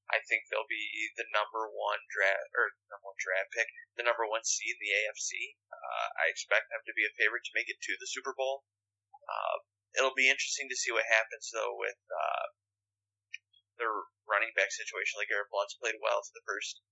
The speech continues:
handful of weeks, and, um, when they get these passing backs in, like James White, uh, if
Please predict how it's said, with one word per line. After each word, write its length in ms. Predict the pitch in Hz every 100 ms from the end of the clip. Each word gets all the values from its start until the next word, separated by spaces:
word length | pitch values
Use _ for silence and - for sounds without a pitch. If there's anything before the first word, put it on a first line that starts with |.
| _ _ _ _ _
handful 480 | 123 117 - 120 113
of 40 | 110
weeks, 420 | 117 - - -
and, 200 | - - -
um, 180 | - - _ _ _ _ _ - - - _ -
when 140 | 117 110
they 80 | 110
get 100 | 117 -
these 160 | - -
passing 480 | 123 113 - 120 117
backs 720 | 113 113 113 - - - - _ _ _ _ _
in, 160 | 120 117
like 80 | 110 -
James 240 | 113 107 117
White, 400 | 117 120 117 - -
uh, 440 | - - - - - _ _ _
if 240 | 131 -